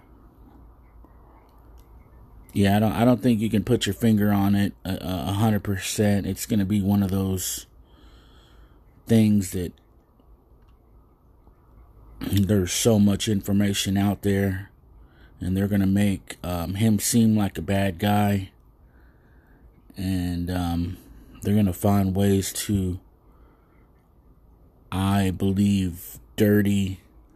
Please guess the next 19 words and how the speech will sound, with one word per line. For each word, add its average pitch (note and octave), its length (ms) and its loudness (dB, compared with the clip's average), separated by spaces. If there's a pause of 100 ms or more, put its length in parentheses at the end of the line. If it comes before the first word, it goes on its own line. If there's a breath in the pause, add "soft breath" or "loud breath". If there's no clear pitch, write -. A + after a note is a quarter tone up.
(220)
um, F2+ 400 -4
his, F#2+ 640 -4 (1120 soft breath)
uh, - 240 -10
presidency G2 920 0
if F#2 160 -8
they F#2+ 180 -4
want F2+ 400 -4
to F2 460 -8 (760 soft breath)
get G#2 260 0
those F#2 260 -2
resources G2 760 -2
out G2 180 0
of D#2+ 120 -6
that, F2+ 280 -4 (240)
um, D2 500 -10 (3500 loud breath)
that, E2+ 260 -2
um, A#1+ 420 -6 (2750 loud breath)
that G2 200 0
country. G2+ 500 0